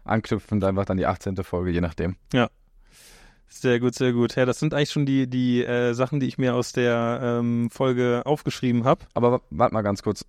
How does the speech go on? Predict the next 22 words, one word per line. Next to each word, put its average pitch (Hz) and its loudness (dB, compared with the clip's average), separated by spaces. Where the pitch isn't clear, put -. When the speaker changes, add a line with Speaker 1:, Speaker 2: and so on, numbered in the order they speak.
Speaker 1:
Wegen 135 0
Hobbys, 107 -2
würde 113 -4
mich 117 -2
auch 117 4
mal 110 4
interessieren. 104 0
Speaker 2:
Mhm. 127 0
Speaker 1:
Was 123 0
hattest 131 -4
du 135 -2
denn 135 2
gesagt 117 0
und 110 -2
ist, 107 -4
ist - -4
was 110 0
daraus 101 -2
geworden? 98 -2
Speaker 2:
Äh, 135 2
ich - -4
habe, 143 0